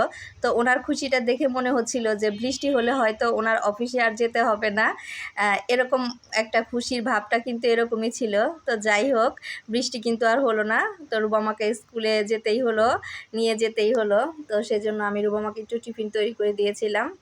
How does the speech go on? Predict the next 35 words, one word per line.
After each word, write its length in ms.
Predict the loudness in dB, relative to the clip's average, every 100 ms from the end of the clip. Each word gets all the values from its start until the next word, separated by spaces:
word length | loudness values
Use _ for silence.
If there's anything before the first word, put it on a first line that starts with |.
| _ -20 _
এই 140 | -10 -8
তো 60 | -6
একটু, 300 | -8 -6 -4 -4 -6 -14 -16 -6
আহ, 140 | -2 0 0
সসেজ, 360 | -2 0 -2 -6 -16 -16 -10
আহ, 580 | -6 -2 0 -2 -4 -8
ছিল, 220 | -6 0 2 0 -2 -4
ওটা 200 | 0 0
একটু 220 | 0 -4 -2
গরম 160 | -2 -2
করে 160 | -4 -2
দিয়েছিলাম, 480 | -2 -4 -2 -2 -2
আর 120 | -2
এখানে 300 | -2 -4 -6 -6
একটু 160 | -6 -8
ট্যাং 220 | -2 -4 -4
করে 200 | -6 -4
দিয়েছিলাম, 540 | -4 -4 -4 -2 -2 -4 _ -20 -20 -2
যেহেতু 220 | -2 -2
প্রচণ্ড 420 | -4 -4 0 0 0 0
পরিমাণ 280 | -2 -2 -2
গরম। 360 | 2 4 4 2 -2 -12 _ _ _ _ _ _ _ _ _ _ -4
আর 120 | -2
কিছুদিন 460 | -2 -6 -4 -2 -2 0
তোর 160 | 0 0
বাবা 200 | 0 0 0
একটু 160 | 0 -2
অসুস্থ 360 | 0 -4 -4 -4 -2
ছিল, 140 | -2
ওইভাবে 420 | 2 2 0 -2 -2
কোনো 180 | -4 -6
কিছু 160 | -8 -4
খেতে 240 | -4 -2
পাচ্ছে 300 | -4 -4 -6
না, 120 | -4